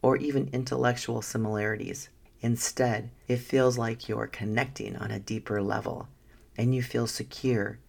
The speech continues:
connecting that, at that level." Wow. I think it's also a feeling of maybe being safe with that person, and you can share your dreams and your hopes with that person. Do you know that very few people have ever connected like that with someone?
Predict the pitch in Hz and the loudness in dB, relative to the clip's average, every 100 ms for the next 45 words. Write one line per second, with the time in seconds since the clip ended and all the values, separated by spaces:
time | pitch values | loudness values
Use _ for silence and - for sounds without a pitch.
0 | _ - 120 113 - 117 113 - - 104 | _ 0 2 2 -2 -4 -2 -4 -6 -8
1 | - 113 - 101 98 - - - - - | -2 0 2 0 0 -4 -8 -16 -20 -16
2 | 98 98 104 120 135 113 - - - - | -10 -4 -2 0 -2 -4 -8 -16 -8 -4
3 | 156 208 202 190 - 117 123 - 120 - | 2 2 2 2 2 2 2 -2 -4 2
4 | 120 110 104 101 - - 117 117 117 117 | 2 2 0 -6 -14 -6 0 2 2 0
5 | 104 98 - - - - - - - - | 0 -2 -2 -2 -2 -8 -12 -10 -8 -8
6 | - - 95 - - - - - 120 127 | -10 -2 -2 -2 -6 -10 -10 0 4 4
7 | 123 123 120 - 120 117 117 117 104 101 | 2 0 0 0 2 4 4 2 0 0
8 | 113 117 123 120 110 104 92 - 113 - | 4 6 6 6 2 -2 -4 0 0 0
9 | - - - - - 98 - 92 117 - | -6 -4 -4 -2 -2 -2 -4 -6 -8 -6
10 | - 208 214 143 - 110 110 123 135 - | 6 8 8 6 4 4 6 4 0 -4
11 | 113 113 - 104 - 113 123 123 - - | 0 0 0 -6 -2 -2 -2 -8 -18 -20
12 | - - 113 - 107 120 120 110 107 101 | -20 -6 -6 -2 0 0 0 0 0 -2
13 | 110 113 113 - 110 - 117 - 113 113 | 0 0 -2 -2 0 0 -2 -2 0 2
14 | 110 117 | 2 -2